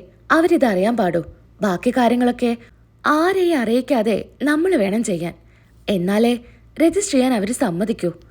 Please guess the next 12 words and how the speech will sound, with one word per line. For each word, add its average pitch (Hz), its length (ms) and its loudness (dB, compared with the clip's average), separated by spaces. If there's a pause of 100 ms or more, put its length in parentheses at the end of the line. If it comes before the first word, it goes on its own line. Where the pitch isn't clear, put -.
(260)
അതുകൊണ്ടാ." 202 460 0 (640)
"അതൊക്കെ 208 300 -6
ശരി. 294 360 2 (400)
അതിനിപ്പോ 254 760 0
ഞങ്ങൾ 220 340 0
എന്ത് 285 140 -2
സഹായം 294 360 2
ചെയ്യണ്ടേ?" 294 420 2 (580)
"ആധാർ 349 480 2
കാർഡും 233 380 2 (360)
വയസ്സ് 190 400 0
തെളിയിക്കുന്ന 269 560 4